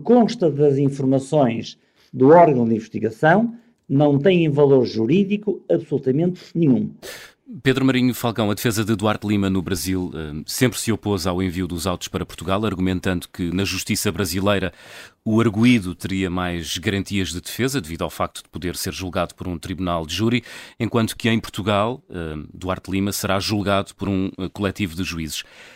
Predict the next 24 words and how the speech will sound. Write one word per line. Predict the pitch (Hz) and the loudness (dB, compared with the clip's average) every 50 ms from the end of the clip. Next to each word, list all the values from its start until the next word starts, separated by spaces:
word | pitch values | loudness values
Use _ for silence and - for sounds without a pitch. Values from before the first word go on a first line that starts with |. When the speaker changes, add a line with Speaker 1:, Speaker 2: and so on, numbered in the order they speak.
| _ _ _ | _ _ _
Speaker 2:
Faz | _ - - - - 139 147 - | _ -16 -4 0 0 0 2 2
sentido | - 139 127 113 - 127 127 131 131 127 131 - - | 2 2 0 2 2 0 2 2 2 0 -2 -4 -4
esta | - 110 113 117 - - - 113 110 - _ - | -2 0 0 0 0 -2 -2 -2 -4 -4 _ -4
argumentação? | - 113 107 95 101 98 98 95 90 - 90 - - 90 87 92 92 _ _ _ _ _ _ _ _ _ _ _ _ _ _ _ _ _ _ _ _ - - - _ _ _ _ _ _ _ _ _ _ _ _ _ _ _ _ - | -2 0 0 0 0 2 2 0 0 -2 -4 -4 -4 -4 -4 -4 -6 _ _ _ _ _ _ _ _ _ _ _ _ _ _ _ _ _ _ _ _ -20 -20 -20 _ _ _ _ _ _ _ _ _ _ _ _ _ _ _ _ 0
Speaker 1:
Não | 160 190 196 | 4 4 4
faz | - - - 220 226 214 220 | 4 4 4 4 4 4 0
por | - - 185 165 | -2 0 0 4
duas | 151 180 180 165 151 | 6 8 6 6 6
razões. | 156 151 131 101 104 104 95 92 90 90 - - - _ _ - | 6 4 4 6 4 2 2 2 -2 -6 -8 -10 -10 _ _ 0
Em | 220 214 | 0 4
primeiro | 214 208 180 170 165 | 6 6 6 6 6
lugar, | 160 160 196 196 190 - | 4 6 4 4 4 2
porque | - 180 - - _ | -6 -14 -14 -12 _
também | - 196 190 180 185 214 262 247 226 | 6 6 8 8 8 8 6 6 6
em | 190 156 135 | 6 4 4
Portugal | - 120 - - 135 113 123 127 127 139 156 170 160 - _ - | 0 -2 -2 0 0 2 4 4 4 4 2 2 -2 -8 _ -2
é | 156 | -2
possível | 151 156 170 147 151 - 160 151 147 151 160 156 | -2 0 -6 -8 -6 -2 -2 0 2 2 2 2
a | 151 | 0
constituição | 156 156 151 151 143 143 123 131 127 120 - 156 | -2 -4 -6 -6 -6 -10 -6 -6 -6 -6 -4 -4
do | 143 131 | -4 -4
tribunal | 120 135 151 139 | -4 -4 -4 -4
de | 123 - | -4 -6
júri. | 98 90 - - - | -8 -10 -10 -10 -16